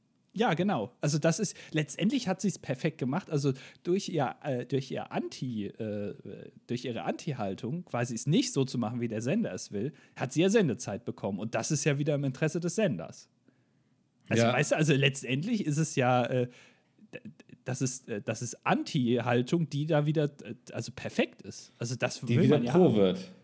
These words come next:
Speaker 1: Genau, äh, genau. Äh,
Speaker 2: Ja.
Speaker 1: aber letztendlich finde ich's dann doch interessant, wie Leute heutzutage so dann da manchmal so mit umgehen und dann auch sagen, nee, äh, äh, oder sich dann darüber beschweren, dass da manchmal Sachen so geschnitten werden,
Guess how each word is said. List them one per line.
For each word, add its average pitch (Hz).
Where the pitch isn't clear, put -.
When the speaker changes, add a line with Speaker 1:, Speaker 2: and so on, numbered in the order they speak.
Speaker 1:
Genau, 185
äh, 139
genau. 143
Äh, 139
Speaker 2:
Ja. -
Speaker 1:
aber 120
letztendlich 139
finde 196
ich's 151
dann 139
doch 170
interessant, 135
wie 123
Leute 131
heutzutage 139
so 147
dann 147
da 143
manchmal 160
so 156
mit 165
umgehen 110
und 123
dann 123
auch 123
sagen, 135
nee, 135
äh, 208
äh, 123
oder 143
sich 151
dann 151
darüber 143
beschweren, 151
dass 120
da 120
manchmal 110
Sachen 139
so 127
geschnitten 143
werden, 117